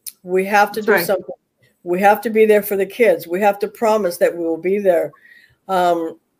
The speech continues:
Speaker 1: and we've got
Speaker 2: That's right.
Speaker 1: some really great things happening with our Community Kids Watch program. Um, we've got a couple of additions, um, we're
Speaker 2: Very
Speaker 1: gonna be,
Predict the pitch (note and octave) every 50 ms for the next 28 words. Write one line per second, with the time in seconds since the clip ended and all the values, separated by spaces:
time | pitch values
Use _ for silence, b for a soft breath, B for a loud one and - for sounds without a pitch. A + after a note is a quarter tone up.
0 | _ - - _ _ _ _ _ _ - F#3+ F#3+ F#3 F#3 F#3+ F#3+ A3 G#3 F3+ F3+
1 | A3 G#3+ G3 F#3 F3+ F3+ F3 - _ _ _ _ _ _ _ _ _ _ _ b
2 | b b b b _ _ _ _ _ _ _ E3 F3 G3+ G#3+ G#3+ G#3+ G#3+ G#3+ G#3+
3 | A3 A3 G#3 G#3 A3 A3 G#3+ G3+ F#3+ - A#3 G#3+ G#3+ G#3+ A3 A3 A3 G#3+ G3+ F#3+
4 | F#3+ F#3+ G3 F#3 F#3 - - G3 F#3+ F#3+ F#3 F3 - A3 G3+ F#3+ G3 G3+ F3+ F3
5 | - - - G3+ F#3+ G3 G3 G#3+ A3+ A#3 A3+ A3+ A3+ A3+ A3 - F#3+ F#3+ F#3 F#3
6 | F#3 F#3 F#3 F3 - G#3 G3 F3+ - - - - - A3+ A3+ G#3+ G3+ F#3+ F3+ F#3
7 | F3+ F#3 G3 G3 G3 - G#3 G3+ G3 G3 F#3+ - - - b b b b b b
8 | b b b b _ _ F#3+ F#3+ F#3 F#3 F#3 F#3 F#3+ F#3 G3 F#3+ F#3 F#3 F3 F3+
9 | F3+